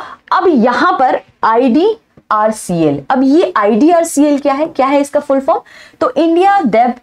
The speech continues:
Resolution Company Limited। अब इसको कब incorporate किया गया, तो आप देखेंगे तीन सितंबर ट्वेंटी ट्वेंटी वन को इसको incorporate किया गया। इसका capital क्या था ऑथराइज्ड, तो authorized capital five hundred करोड़ का था और paid up capital कितने का था, ट्वेंटी करोड़ का था।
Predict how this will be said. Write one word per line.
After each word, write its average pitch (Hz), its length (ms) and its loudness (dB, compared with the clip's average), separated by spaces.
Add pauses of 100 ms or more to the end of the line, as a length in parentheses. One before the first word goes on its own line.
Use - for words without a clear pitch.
(280)
Resolution 294 640 2
Company 226 500 2
Limited। 160 540 0
अब 302 200 -2
इसको 320 260 -2
कब 320 280 -2
incorporate 277 680 0
किया 254 220 0
गया, 254 220 0
तो 294 100 -4
आप 240 100 0
देखेंगे 277 360 0
तीन 285 280 2
सितंबर 220 440 0
ट्वेंटी 240 260 0
ट्वेंटी 233 240 0
वन 208 180 2
को 226 120 0
इसको 311 360 -2 (220)
incorporate 247 720 0
किया 214 240 0
गया। 233 300 0
इसका 370 340 -2
capital 233 480 0
क्या 196 200 -2
था 220 140 -2
ऑथराइज्ड, 185 680 -2 (340)
तो 311 60 2
authorized 302 480 0
capital 254 360 -2
five 294 320 0
hundred 240 240 0
करोड़ 180 260 0
का 175 140 -2 (100)
था 247 60 2
और 214 200 0
paid 202 280 -2
up 226 140 -10
capital 180 380 -4
कितने 165 280 -2
का 160 100 0
था, 208 240 -2 (260)
ट्वेंटी 285 420 0
करोड़ 160 360 0
का 170 200 -2
था। 170 320 -4